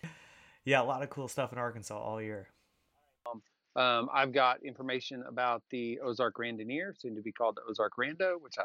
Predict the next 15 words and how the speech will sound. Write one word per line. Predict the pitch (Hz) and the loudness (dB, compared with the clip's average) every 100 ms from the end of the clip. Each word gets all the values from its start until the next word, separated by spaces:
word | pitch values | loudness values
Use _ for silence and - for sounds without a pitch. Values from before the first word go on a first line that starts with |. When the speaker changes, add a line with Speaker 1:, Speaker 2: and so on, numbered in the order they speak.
| 123 | 0
Speaker 2:
like, | 165 233 _ - _ 147 143 | 0 -2 _ -20 _ 2 4
<laughs> | - | 4
um, | 175 - - - - | 4 2 -12 -12 2
as | 156 127 | 4 6
well | 143 147 147 | 6 8 6
as | 147 | 2
the | 135 | 2
Highlands | 131 151 151 131 | 4 4 4 0
Gravel | 156 139 131 | -2 -2 -4
Classic. | - 139 135 - 131 123 - | -4 -4 -4 -6 -6 -6 -8
W-, | 135 143 - | -10 -6 -2
again, | 135 139 135 | 2 2 2
we're | 131 127 | 2 0
event | 113 131 | 0 -2
rich. | - 131 123 | -2 -2 -2